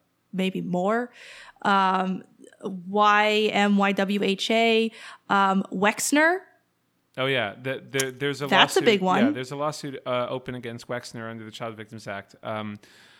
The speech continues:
Speaker 2: w-, we're, we're, <laughs> we're hoping a story will come out about that soon.
Speaker 1: Yeah.
Speaker 2: 'Cause it's, it's, it's pretty complicated.
Speaker 1: It's a very, it's a very, for those of you that don't know, Wexner,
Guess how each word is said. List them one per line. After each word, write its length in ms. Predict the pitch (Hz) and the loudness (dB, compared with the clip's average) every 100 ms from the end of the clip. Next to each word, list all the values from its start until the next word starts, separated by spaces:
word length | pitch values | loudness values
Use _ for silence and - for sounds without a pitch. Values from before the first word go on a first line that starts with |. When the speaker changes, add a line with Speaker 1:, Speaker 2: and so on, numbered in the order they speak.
| _ _ _ _ - | _ _ _ _ -18
Speaker 2:
w-, 200 | 127 - | -16 -12
we're, 440 | 135 147 143 147 - _ _ _ | -4 0 0 -2 -8 _ _ _
we're, 420 | - 147 131 160 127 - - | -20 -12 -2 -2 -2 -4 -2
<laughs> 300 | - 170 - | -2 -6 -10
we're 140 | 131 139 | -6 -4
hoping 380 | 156 180 151 | -2 -2 -4
a 40 | 139 | -6
story 340 | - 139 131 | -6 -4 -4
will 180 | 120 117 | -6 -10
come 220 | - 120 | -12 -10
out 140 | 110 107 | -8 -8
about 280 | 101 101 - | -8 -10 -10
that 240 | 95 95 | -12 -12
soon. 320 | - 98 92 - _ - _ _ _ _ _ | -14 -14 -14 -18 _ -20 _ _ _ _ _
Speaker 1:
Yeah. 320 | 208 196 165 - | -4 -2 -2 -6
Speaker 2:
'Cause 220 | - 123 117 | -8 -8 -6
it's, 240 | 123 - | -10 -10
it's, 280 | - 127 - | -10 -10 -10
it's 180 | - - | -14 -12
pretty 200 | 147 131 | -10 -10
complicated. 720 | 120 110 113 113 104 101 104 _ _ _ _ _ _ _ _ _ _ | -8 -10 -12 -14 -14 -14 -18 _ _ _ _ _ _ _ _ _ _
Speaker 1:
It's 280 | - 220 - | -4 -4 -2
a 40 | 220 | -4
very, 800 | 175 170 202 190 185 185 175 - | -4 -4 -2 0 -2 -4 -8 -12
it's 600 | - 208 185 - 190 185 | -4 -2 -2 -4 -6 -6
a 40 | 185 | -8
very, 200 | 180 180 - | -6 -8 -4
for 100 | 202 | 2
those 180 | 254 285 | 4 4
of 80 | 247 | 4
you 80 | 233 | 2
that 160 | 196 | 2
don't 220 | 175 190 175 | 0 -2 0
know, 220 | 180 170 | -2 0
Wexner, 640 | 190 196 - 190 185 185 | -2 -2 -4 -2 -2 -4